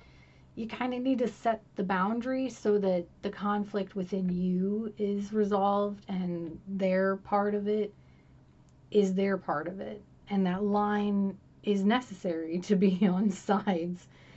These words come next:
But it doesn't have to be about the anger. Like, the anger doesn't have to be what draws the line. It should be,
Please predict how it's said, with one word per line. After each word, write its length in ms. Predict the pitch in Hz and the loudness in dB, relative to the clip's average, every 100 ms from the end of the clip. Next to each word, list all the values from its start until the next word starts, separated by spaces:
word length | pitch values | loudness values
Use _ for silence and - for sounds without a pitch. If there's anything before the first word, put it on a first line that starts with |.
| - - | -10 2
But 200 | 202 233 | 8 8
it 100 | 226 | 8
doesn't 260 | 254 262 | 4 4
have 200 | 247 240 | 2 2
to 80 | 233 | 0
be 560 | 202 233 233 220 202 185 | -4 -4 -2 -2 -2 -4
about 260 | 208 196 196 | -2 0 0
the 140 | 185 175 | -2 -2
anger. 520 | 202 208 180 160 190 | 0 0 -2 -4 -8
Like, 160 | 190 185 | -8 -6
the 120 | 180 | -4
anger 360 | 202 214 202 190 | 0 2 2 0
doesn't 240 | 185 185 | 0 -2
have 180 | 180 180 | -4 -6
to 40 | 190 | -6
be 120 | 180 | -6
what 100 | 170 | -4
draws 320 | 190 170 180 | -4 -4 -4
the 100 | 175 | -8
line. 500 | 175 165 156 180 185 - - - - - - - | -8 -8 -10 -14 -16 -20 -20 -20 -20 -20 -20 -12
It 140 | 196 | -10
should 200 | - 202 | -2 -2
be, 520 | 185 185 185 180 190 | 0 0 0 -2 -6